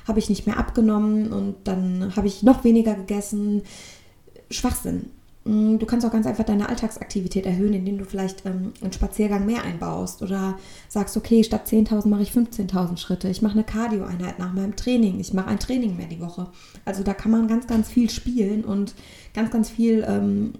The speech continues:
auch über die Alltagsaktivität machen, dass dein Gewicht sinkt. Also nicht immer nur, ähm, ja, auf diese,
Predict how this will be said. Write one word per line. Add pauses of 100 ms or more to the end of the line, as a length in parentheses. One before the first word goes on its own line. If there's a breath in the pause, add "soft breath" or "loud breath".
(160)
auch
über
die
Alltagsaktivität
machen,
dass
dein
Gewicht (120)
sinkt. (100)
Also (460 loud breath)
nicht
immer
nur,
ähm, (880)
ja, (320)
auf (340 soft breath)
diese,